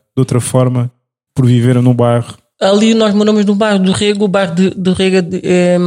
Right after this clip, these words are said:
Speaker 2: como é que eu ia dizer, é dividido em algumas partes. Há a zona de prédios vendedores livres e há os prédios camarários. Houve sempre uma barreira. Desde a minha infância, mesmo jogar bola ali no, no, nos clubes, trataram sempre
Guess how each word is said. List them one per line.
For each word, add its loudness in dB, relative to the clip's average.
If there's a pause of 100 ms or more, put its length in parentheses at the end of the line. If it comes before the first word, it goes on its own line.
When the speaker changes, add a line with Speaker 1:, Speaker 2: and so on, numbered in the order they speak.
(520)
Speaker 2:
como -14
é -10
que -6
eu -2
ia -8
dizer, -6
é 0
dividido 0
em 0
algumas 0
partes. -6 (680)
Há 0
a 2
zona 0
de -2
prédios -2
vendedores 0
livres -2 (300)
e -2
há 0
os -2
prédios -4
camarários. -2 (720)
Houve -2
sempre -2
uma 0
barreira. -2 (640)
Desde -4
a 2
minha 2
infância, -2
mesmo -2
jogar -2
bola -2 (1120)
ali 0
no, 0
no, 2
nos 2
clubes, -4
trataram -2
sempre -4